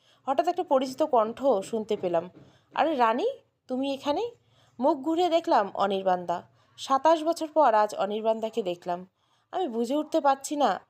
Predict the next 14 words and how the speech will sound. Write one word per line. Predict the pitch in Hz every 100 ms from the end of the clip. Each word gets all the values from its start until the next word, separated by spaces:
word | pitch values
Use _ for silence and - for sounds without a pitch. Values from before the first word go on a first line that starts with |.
| _ -
যে | 214 _
কি, | 233 - _ _ _ _ _ _ _ _ _ -
যে | 226
আমি | 226 226 247
কি | 247
বলবো। | 202 175 175 175 180 -
এমনিতে | 185 208 247 320
আমি | 339
দরকার | 240 190 190 240
ছাড়া | - 294 214
একদম | 180 185 202 240
কথা | 190 185 175
বলি | 175 175
না। | 170